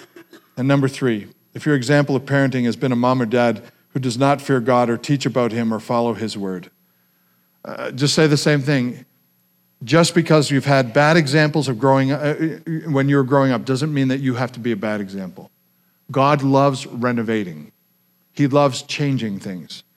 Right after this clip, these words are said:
In fact, that's what redemption is all about, taking something that's crushed, broken, or destroyed and making it into something strong, powerful, and influential for the kingdom of God. Ultimately, God is our example of a perfect father.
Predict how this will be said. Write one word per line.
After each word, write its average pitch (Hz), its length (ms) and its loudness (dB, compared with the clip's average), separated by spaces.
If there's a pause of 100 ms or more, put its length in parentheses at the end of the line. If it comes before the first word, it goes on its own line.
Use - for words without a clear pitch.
(320)
In 120 80 -8
fact, 135 240 0
that's 139 180 -2
what 143 140 -2
redemption 131 540 -2
is 113 100 -6
all 113 180 -2
about, 110 320 -4 (240)
taking 147 320 -2
something 147 440 -2
that's 117 180 -4
crushed, 143 540 -2
broken, 135 400 0
or 127 140 -4
destroyed 107 640 -6 (220)
and 120 160 -4
making 131 340 0
it 117 100 -2
into 113 240 -4
something 113 420 -8
strong, 120 640 -4 (160)
powerful, 120 600 -2
and 113 160 -8
influential 127 720 -2
for - 140 -12
the 104 80 -8
kingdom 101 340 -8
of 85 100 -14
God. 78 260 -14 (2500)
Ultimately, 156 560 4
God 139 260 4
is 139 120 -2
our 139 120 4
example 120 580 -2
of 120 140 -2
a 120 60 -2
perfect 135 560 -4
father. 104 580 -6